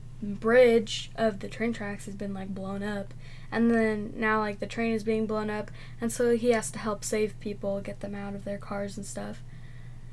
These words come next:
And then s-, he only has a few hours left before he has to go back to the war. He was only given, like, two days to go see his mom and come back.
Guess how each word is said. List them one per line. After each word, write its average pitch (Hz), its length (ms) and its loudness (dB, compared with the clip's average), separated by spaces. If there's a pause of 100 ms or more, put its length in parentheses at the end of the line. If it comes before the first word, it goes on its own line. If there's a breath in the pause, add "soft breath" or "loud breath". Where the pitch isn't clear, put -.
(120)
And 247 240 4
then 233 200 6
s-, - 440 -4
he 254 280 2
only 269 240 4
has 233 240 2
a 220 40 -2
few 254 200 4
hours 220 340 6
left 240 280 2
before 220 240 -4
he 226 80 0
has 220 180 0
to 226 80 2
go 214 120 2
back 220 320 4
to 214 100 -6
the 196 80 -4
war. 202 400 2 (220 loud breath)
He 302 140 0
was 330 100 4
only 349 180 6
given, 277 280 2
like, 208 160 -2
two 277 160 2
days 226 240 8
to 214 60 -4
go 214 100 0
see 220 160 0
his 208 120 0
mom 208 260 0
and 196 100 -6
come 196 160 -6
back. 196 360 -2